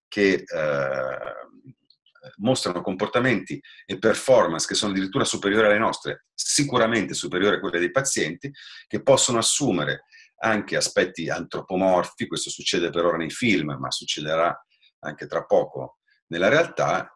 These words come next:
e, eh, che però verosimilmente non ospitano nessuno. E quindi qual è il rischio?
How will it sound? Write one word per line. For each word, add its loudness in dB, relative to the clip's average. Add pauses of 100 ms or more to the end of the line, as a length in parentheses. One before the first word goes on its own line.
(140)
e, -4
eh, -6
che -6
però -2 (100)
verosimilmente -2
non -8
ospitano -8
nessuno. -6 (360)
E -8
quindi 2
qual 2
è 2
il 0
rischio? -4